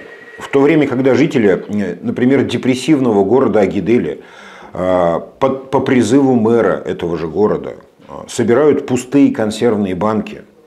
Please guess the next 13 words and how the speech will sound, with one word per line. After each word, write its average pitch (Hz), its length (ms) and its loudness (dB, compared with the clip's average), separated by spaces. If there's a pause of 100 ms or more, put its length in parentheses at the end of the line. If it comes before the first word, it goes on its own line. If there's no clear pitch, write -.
(240)
для 101 140 -4
того, 113 200 2
чтобы 104 500 0
налепить, 110 580 -2 (160)
э, 90 180 -8
так - 160 -8
называемые 104 520 0
окопные 190 640 -2
свечи 113 540 -2 (440)
бойцам 101 560 -2
С 90 180 -10
В 80 80 -8
О 147 400 -2